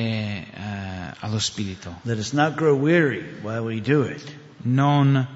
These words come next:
Speaker 1: affatichi-, eh, non ci affatichiamo, no, nel fare, eh, questo.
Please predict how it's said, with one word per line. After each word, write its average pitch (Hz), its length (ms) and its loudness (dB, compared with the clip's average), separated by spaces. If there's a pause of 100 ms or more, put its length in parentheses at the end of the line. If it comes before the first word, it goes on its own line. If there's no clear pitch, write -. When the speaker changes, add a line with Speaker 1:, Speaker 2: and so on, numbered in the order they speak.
(320)
Speaker 1:
affatichi-, 123 720 -2
eh, 113 480 0
non 131 440 2
ci - 120 -6
affatichiamo, 113 840 -4
no, 110 400 -2
nel 113 220 -2
fare, 101 540 -6 (220)
eh, 98 380 -8 (320)
questo. 98 580 -10